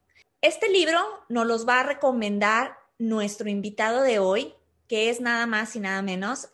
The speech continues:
que Rafael Blando Torres. Bueno, Rafael es ingeniero de profesión, dedicado a la hotelería, pero es un apasionado viajero que ha estado conociendo el mundo por casi catorce años.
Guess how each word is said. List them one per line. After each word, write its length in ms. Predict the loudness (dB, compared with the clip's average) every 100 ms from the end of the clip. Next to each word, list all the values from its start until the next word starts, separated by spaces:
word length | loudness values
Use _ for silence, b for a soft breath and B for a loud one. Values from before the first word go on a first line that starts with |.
| -4
que 120 | -2
Rafael 560 | -2 -4 0 2 2
Blando 460 | 0 0 0 -2 -2
Torres. 680 | 0 0 -2 -8 -16 -20 -20 _ _ -4
Bueno, 300 | 0 0 0
Rafael 580 | -2 0 4 4 4 0 -4 -10 0
es 240 | 0 0 -4
ingeniero 500 | -4 -4 -2 -2 0
de 100 | 0
profesión, 760 | -2 -8 -6 -4 -2 -2 -6 _ b b b -2
dedicado 440 | 0 0 0 2
a 40 |
la 100 | 2
hotelería, 680 | 0 -4 -4 -2 -2 -2 -6 _ b b _ _
pero 520 | 4 6 6 4 0 0
es 240 | 2 2
un 120 | -2 -4
apasionado 1000 | -2 -2 -2 -2 0 0 0 2 0
viajero 760 | 2 0 -2 -2 0 0 -4 -16 -6
que 120 | -2
ha 60 | -2
estado 380 | -2 -4 -4
conociendo 560 | -4 -6 -6 -6 -4 -2
el 140 | -2
mundo 560 | -2 -2 -2 -2 -4 -8
por 240 | -8 -6 -4
casi 420 | -6 -6 -14 -12
catorce 880 | -10 -10 -8 -6 -6 -6 -2 -2 -2
años. 640 | -6 -6 -6 -12 -16 -16